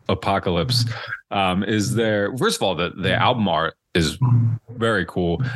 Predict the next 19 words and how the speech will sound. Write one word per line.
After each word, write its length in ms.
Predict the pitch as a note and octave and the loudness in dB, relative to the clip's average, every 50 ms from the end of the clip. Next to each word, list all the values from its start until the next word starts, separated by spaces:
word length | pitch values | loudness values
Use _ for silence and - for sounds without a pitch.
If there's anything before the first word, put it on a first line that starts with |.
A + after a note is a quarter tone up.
| - - - | -8 -6 -2
Um, 420 | G2 F#2+ F2+ F2 E2+ E2+ A#2 A#2+ | 0 2 2 2 2 0 0 -2
seems 340 | - - - D#3 D#3+ D#3+ D3+ | -2 -2 -2 0 0 0 0
like, 320 | D#3 C#3+ C#3+ A#2+ A2+ - - - - _ _ _ _ _ _ _ _ - | 0 0 0 -2 -4 -8 -8 -10 -10 _ _ _ _ _ _ _ _ -4
uh, 340 | G#2+ G#2 G#2 G#2+ G#2 G2+ G#2+ | -2 0 2 2 2 4 2
a 40 | A2 | 2
similar 400 | A2+ - - B2 B2+ B2 A#2+ A#2 | 2 2 0 0 0 0 0 0
artist 480 | A2+ A#2+ B2 B2 B2 A#2 - - - | 2 0 0 0 -2 -2 -4 -6 -4
or 140 | - G#2 G2 | -2 0 0
maybe 220 | F#2+ G2+ G#2+ A2 A2+ | 2 2 2 2 2
the 100 | G2 G#2 | 0 0
same 400 | - - - A2+ A2+ A#2 A#2 A#2+ | 0 2 2 2 2 2 2 0
to 140 | - - A2 | 0 0 -2
somebody 320 | - - A#2 A2+ A2+ A2 G2+ | 0 0 2 2 2 2 2
who's 160 | G#2+ G#2+ G2+ | 2 0 0
done 440 | G#2+ A2 A2 G#2+ G#2+ G#2+ G2+ G2 - | 2 0 2 2 2 2 2 2 0
other 220 | - G#2+ G#2 B2 | 0 0 0 0
work 240 | B2+ C3 C3+ C#3 B2+ | 0 0 0 0 0
for 180 | A#2+ A#2+ D#3 D3+ | 0 2 2 2
you. 140 | D#3 E3+ | 0 0